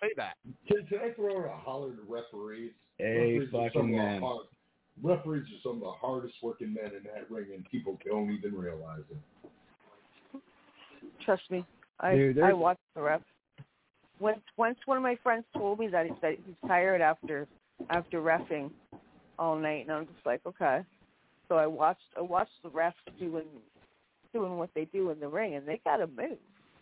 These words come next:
Speaker 2: And they gotta
Speaker 4: They
Speaker 2: be
Speaker 4: gotta
Speaker 2: smart.
Speaker 4: move.
Speaker 2: They gotta
Speaker 4: Yeah,
Speaker 2: be
Speaker 4: they gotta
Speaker 2: smart.
Speaker 4: move. They gotta be smart, and they gotta, yeah. Just, you gotta think outside the box when you're a ref as well. But yeah,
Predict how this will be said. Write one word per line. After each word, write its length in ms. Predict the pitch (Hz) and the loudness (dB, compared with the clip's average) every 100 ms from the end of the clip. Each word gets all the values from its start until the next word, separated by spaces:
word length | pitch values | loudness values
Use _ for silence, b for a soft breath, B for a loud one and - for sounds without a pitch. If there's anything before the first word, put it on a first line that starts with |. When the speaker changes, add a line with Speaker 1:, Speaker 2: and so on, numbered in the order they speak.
| _ - - - _ _ _ _ _ | _ -20 -20 -20 _ _ _ _ _
Speaker 2:
And 160 | - 156 | 4 6
they 80 | 139 | 6
gotta 160 | 127 | 4
Speaker 4:
They 40 | 113 | 2
Speaker 2:
be 40 | |
Speaker 4:
gotta 220 | 196 180 190 | 2 2 2
Speaker 2:
smart. 240 | - 233 | 0 0
Speaker 4:
move. 140 | 156 - - _ _ _ _ _ - | -2 -8 -16 _ _ _ _ _ -10
Speaker 2:
They 60 | - | -4
gotta 100 | - | 0
Speaker 4:
Yeah, 280 | 170 135 98 | 2 2 0
Speaker 2:
be 40 | |
Speaker 4:
they 60 | 127 | 0
gotta 140 | 131 | 0
Speaker 2:
smart. 100 | 180 | -2
Speaker 4:
move. 320 | 175 180 190 214 | -2 0 0 0
They 80 | |
gotta 220 | 180 175 170 | 0 0 -2
be 140 | - - | -10 -8
smart, 340 | 185 170 175 202 | 0 2 4 2
and 80 | |
they 80 | 190 | -2
gotta, 300 | 151 147 139 - | 2 2 2 0
yeah. 320 | 311 208 131 - _ _ _ _ _ _ _ _ _ _ - | 2 2 -2 -8 _ _ _ _ _ _ _ _ _ _ -8
Just, 140 | 180 - _ _ _ _ | -6 -6 _ _ _ _
you 80 | 165 | 0
gotta 240 | 165 160 170 - | 4 4 2 -2
think 220 | 175 170 | -2 0
outside 380 | 151 - 160 165 | -2 0 0 0
the 60 | |
box 280 | 165 202 202 - | 0 0 0 -2
when 100 | 185 | -10
you're 160 | 170 | -8
a 60 | 160 | -6
ref 180 | 156 175 - - | -6 -8 -8 -6
as 80 | 185 202 | -4 2
well. 260 | 208 185 - b b b b - | 4 4 0 b b b b 2
But 180 | 220 - _ _ | 2 2 _ _
yeah, 260 | 247 330 | 4 4